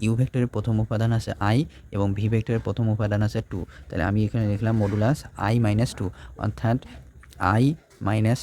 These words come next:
টু। এরপরে আমি মডুলাস দিলাম। এরপরে হলো আমার আছে ওয়ান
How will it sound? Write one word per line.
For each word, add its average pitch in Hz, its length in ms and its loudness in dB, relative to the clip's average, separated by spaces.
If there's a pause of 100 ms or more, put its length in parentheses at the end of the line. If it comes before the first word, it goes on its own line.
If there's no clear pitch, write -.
টু। 95 100 -4 (580)
এরপরে 113 300 2
আমি 117 180 4
মডুলাস 101 340 2
দিলাম। 92 180 -2 (380)
এরপরে 110 340 2
হলো 113 200 2
আমার 101 220 2
আছে 104 160 -4 (460)
ওয়ান 110 220 2